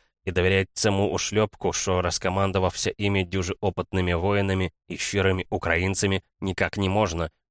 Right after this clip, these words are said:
Услышанное заставило парней дружно усмехнуться — поскольку выходило так, что на украинской мове они изъяснялись лучше, чем эти щирые украинцы.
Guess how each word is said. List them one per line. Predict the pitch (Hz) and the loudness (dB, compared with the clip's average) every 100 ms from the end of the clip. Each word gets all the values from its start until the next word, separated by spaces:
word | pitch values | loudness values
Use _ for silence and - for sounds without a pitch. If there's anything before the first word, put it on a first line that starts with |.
| _ _ _ _ - | _ _ _ _ -8
Услышанное | 110 147 156 156 151 143 | -2 0 2 4 4 4
заставило | 135 - 131 123 | 2 2 4 4
парней | - 113 120 127 | 2 2 2 2
дружно | 107 107 101 110 - | 2 2 2 -2 -2
усмехнуться — | 104 107 - 104 82 - - _ _ _ - | -2 -2 0 0 0 -2 -4 _ _ _ -2
поскольку | 85 - 95 90 | 0 2 2 0
выходило | 90 92 95 90 | 0 0 0 0
так, | - 107 | 0 0
что | - 95 85 | 0 -2 0
на | 85 | 0
украинской | 85 87 95 90 95 | 2 2 0 0 0
мове | 92 107 98 | 0 2 2
они | 87 90 87 | 0 0 -2
изъяснялись | 82 85 - 92 87 - | -4 -4 -2 -2 -2 -2
лучше, | 95 - 104 | -2 -4 -2
чем | 101 98 | -2 -2
эти | 95 92 | -4 -4
щирые | 85 - 87 85 87 | -6 -4 -2 -2 -4
украинцы. | 95 87 92 90 80 80 | -6 -2 0 0 -2 -6